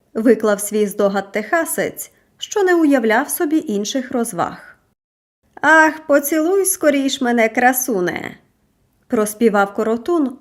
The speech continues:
що носив у кишені чиєсь фото і не знімав яскраво рожевої краватки навіть тоді,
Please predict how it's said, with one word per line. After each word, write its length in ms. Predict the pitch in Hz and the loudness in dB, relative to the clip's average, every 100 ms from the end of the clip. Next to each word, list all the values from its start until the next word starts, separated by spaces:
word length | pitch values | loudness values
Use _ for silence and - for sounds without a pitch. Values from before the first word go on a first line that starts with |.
| _ | _
що 240 | - - | -10 -2
носив 420 | 359 349 - 349 - | 0 0 0 -2 -2
у 100 | 277 | -4
кишені 640 | 302 285 370 370 233 190 | -2 -4 0 0 0 -2
чиєсь 580 | - - 254 220 208 - | -6 -2 0 0 -2 -4
фото 520 | - 349 330 190 170 - _ _ _ | -6 -6 -4 -4 -4 -8 _ _ _
і 100 | 359 | 2
не 160 | 349 320 | 4 4
знімав 420 | 294 302 320 247 | 2 2 2 0
яскраво 580 | 226 233 - 247 220 214 | 0 -2 -2 0 0 0
рожевої 540 | 226 226 208 214 214 | 0 0 0 0 -2
краватки 840 | 214 285 302 339 330 214 185 - - - | -2 -2 -2 -2 -4 -4 -4 -4 -10 -2
навіть 420 | 247 220 214 214 | 0 2 0 -2
тоді, 460 | 220 208 277 359 | -2 0 0 -2